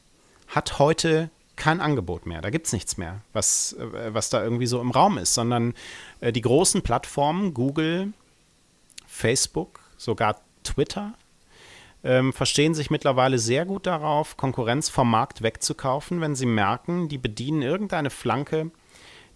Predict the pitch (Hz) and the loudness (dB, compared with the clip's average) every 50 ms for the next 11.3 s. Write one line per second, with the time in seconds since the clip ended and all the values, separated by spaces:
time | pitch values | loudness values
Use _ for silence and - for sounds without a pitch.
0 | - 131 131 123 139 139 139 139 - - - 104 82 85 82 80 80 82 90 107 | -4 -2 0 2 4 4 4 4 2 -2 -6 -8 -6 -6 -6 -8 -8 -8 -10 -12
1 | 110 - _ _ _ _ - - - - - - _ _ - 131 120 104 123 139 | -16 -18 _ _ _ _ -20 -20 -20 -20 -20 -20 _ _ -4 -4 -2 0 0 0
2 | - - 135 123 120 120 131 156 185 190 175 185 175 175 175 180 180 170 - - | 2 4 4 4 6 6 8 8 8 8 8 6 6 4 4 2 0 -2 0 2
3 | 156 131 127 123 123 139 156 - - - - 165 156 156 156 160 160 156 - _ | 2 4 4 4 2 2 2 2 2 2 2 0 0 0 0 -2 -4 -6 -12 _
4 | _ _ _ _ _ - 113 104 - - 135 139 123 127 135 120 - - - 123 | _ _ _ _ _ -16 -16 -8 -4 0 2 4 4 4 2 2 0 0 2 2
5 | 120 127 139 131 - - 123 120 120 127 - - - 117 101 - 110 127 - - | 2 4 2 0 0 0 2 2 2 2 0 0 0 0 2 2 2 0 0 0
6 | - 120 - - 135 123 117 113 120 117 123 120 120 113 117 113 107 104 - 120 | -2 -4 -2 0 0 2 2 2 2 0 0 0 0 0 0 0 0 0 -2 -4
7 | 104 - 104 - - - - 104 101 - - 107 92 101 98 - 92 92 92 - | -2 0 0 0 0 -2 -2 -2 -2 0 0 -2 -2 -4 -8 -8 -8 -10 -10 -10
8 | - - 98 98 - 113 117 117 123 - - - 104 92 76 110 110 - - - | -14 -14 -14 -14 -14 -14 -14 -14 -14 -12 -10 -8 -8 -8 -6 -6 -8 -8 -6 -4
9 | - 120 107 113 123 - - - 123 - - 151 156 - - - 117 107 104 101 | -4 -4 -2 -4 -6 -2 0 0 0 2 0 0 -2 0 0 0 2 2 2 2
10 | 117 - - - - 165 - - 165 175 214 247 - - - - _ - 123 135 | 0 -4 -8 -10 -10 -10 -6 -4 -4 -2 -2 -4 -8 -12 -18 -8 _ 0 0 2
11 | 160 190 202 220 247 269 | 4 4 2 2 0 -2